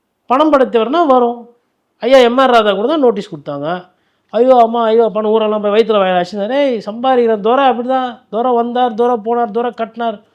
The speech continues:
சொல்லு. அது எப்படி இருக்குது கேட்கறதுக்கு? அப்படியே அமைதியா இருக்கிறது, பண்றதெல்லாம் பண்ணிட்டு,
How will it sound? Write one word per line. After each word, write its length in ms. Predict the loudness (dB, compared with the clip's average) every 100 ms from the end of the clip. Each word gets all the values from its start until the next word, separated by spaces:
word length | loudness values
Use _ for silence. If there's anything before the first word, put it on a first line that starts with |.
| _
சொல்லு. 600 | _ -4 -2 -4 -6 -14 _ _ _ _ _ _ _ _ _ _ _ _
அது 200 | -6 -4
எப்படி 280 | -2 -4 -4
இருக்குது 40 |
கேட்கறதுக்கு? 680 | -4 -2 -2 -4 -10 -14 -16 -20 _ _ _ _ _ _ _ _
அப்படியே 280 | -10 -4 -2
அமைதியா 680 | 0 0 -2 -2 -2 0 0
இருக்கிறது, 480 | 0 -4 -8 -8 -8
பண்றதெல்லாம் 440 | -8 -6 -6 -8
பண்ணிட்டு, 440 | -8 -10 -14 -18